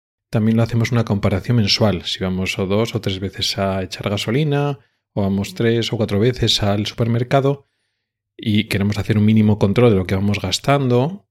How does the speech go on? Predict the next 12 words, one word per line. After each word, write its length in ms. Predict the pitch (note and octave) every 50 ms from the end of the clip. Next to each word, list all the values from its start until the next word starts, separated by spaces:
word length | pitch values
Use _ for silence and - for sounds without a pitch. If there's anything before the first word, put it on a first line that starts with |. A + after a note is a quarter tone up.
| _
y 260 | - G#2+ F#2+ F#2+ F#2
cómo 260 | - - - G2+ G2+ F#2
va 80 | G2+ F#2+
nuestra 240 | F#2+ - - G#2+
economía, 400 | G2 - F#2+ F#2 G2+ C3 C#3 B2+
nuestra 240 | A#2 A#2 G#2+ - -
capacidad 380 | - - - G2+ - - A2 G#2+
de 100 | A2 A2+
ahorro, 480 | A#2 A#2+ B2+ C3 B2+ B2+ D3+ - - _ _ _ _ _ _ _ _ _ _ _
pues 160 | - A#2 G2+
estamos 340 | G2+ G2+ - - A2 A2 A2
comparando, 680 | - A#2 G2+ F#2 A2 G#2+ G#2+ G#2+ G2+ F#2+ F2+ - - -